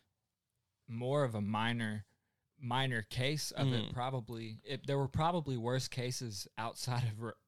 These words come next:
Speaker 1: Rogers, Arkansas.
Speaker 2: Mm-hmm.
Speaker 1: Like, we are very small compared to other cities. We have a very small rap, uh, audience.
Speaker 2: Mm-hmm.
Speaker 1: So to see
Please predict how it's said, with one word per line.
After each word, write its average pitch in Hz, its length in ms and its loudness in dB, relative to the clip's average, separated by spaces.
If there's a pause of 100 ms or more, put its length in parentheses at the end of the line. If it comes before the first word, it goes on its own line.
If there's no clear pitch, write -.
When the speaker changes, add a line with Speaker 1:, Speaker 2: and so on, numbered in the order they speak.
(140)
Speaker 1:
Rogers, 113 400 -2
Arkansas. 101 440 -8
Speaker 2:
Mm-hmm. 127 460 2
Speaker 1:
Like, 117 160 -6
we 147 240 -2
are 123 160 2
very 113 600 -2
small 110 680 -2 (160)
compared 127 460 0
to 117 160 -4
other 107 300 -6
cities. 107 480 -8
We 123 120 -8
have 117 160 -6
a 107 60 -12
very 113 240 -4
small 107 320 -4
rap, 107 360 -6
uh, 101 160 -8 (520)
audience. 110 520 -2
Speaker 2:
Mm-hmm. 110 200 -4
Speaker 1:
So 104 420 -6 (840)
to 135 120 -2
see 147 500 -2